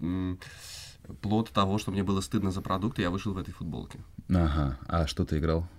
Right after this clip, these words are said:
Speaker 2: в этот момент?
Speaker 1: У нас была читка, м, э, это было заявлено актёром нам как читка,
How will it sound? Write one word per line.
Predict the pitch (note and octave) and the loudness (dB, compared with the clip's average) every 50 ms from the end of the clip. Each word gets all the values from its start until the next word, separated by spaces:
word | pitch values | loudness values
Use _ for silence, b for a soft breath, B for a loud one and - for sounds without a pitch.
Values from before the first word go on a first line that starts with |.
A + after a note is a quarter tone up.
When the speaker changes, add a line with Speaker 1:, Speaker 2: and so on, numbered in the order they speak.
| - | -10
Speaker 2:
в | - | -10
этот | - - | -6 -4
момент? | C#2 C#2+ C#2+ C#2+ B B B B B B B B B - | -2 -2 -2 -2 B B B B B B B B B -4
Speaker 1:
У | - B2+ | 0 2
нас | C3+ B2 | 2 2
была | A#2+ B2+ C3+ C3+ | 2 2 2 2
читка, | - - - G3 - - - F#2+ D#2+ D#2 D2+ - - - | 2 0 -2 -4 -4 -4 -2 -2 -2 -2 -4 -8 -10 -8
м, | - - F#2 F2+ F2 D2 - - - - - - | -6 -4 -2 -2 -2 -4 -6 -8 -12 -14 -10 -10
э, | - - - - - - - - - - - - - - - - - - - - - - - - | -8 -8 -8 -10 -10 -10 -12 -10 -10 -10 -10 -10 -10 -12 -12 -14 -14 -16 -16 -18 -16 -8 -4 -4
это | G2 - G#2+ | 0 0 2
было | G2+ A2 A#2 A#2 G#2+ | 2 4 4 4 6
заявлено | A2+ A#2+ B2+ A#2 G#2 G2+ G2 F#2+ | 6 6 6 6 6 6 4 4
актёром | G2 G2 - - B2 G#2 F2+ E2 E2+ | 2 2 2 2 2 2 2 2 0
нам | E2+ D#2 D2+ | 0 -2 -4
как | - - F2 - | -4 -6 -6 -6
читка, | - - F#3 G3+ - - - D2+ | -4 -4 -4 -4 -4 -6 -8 -8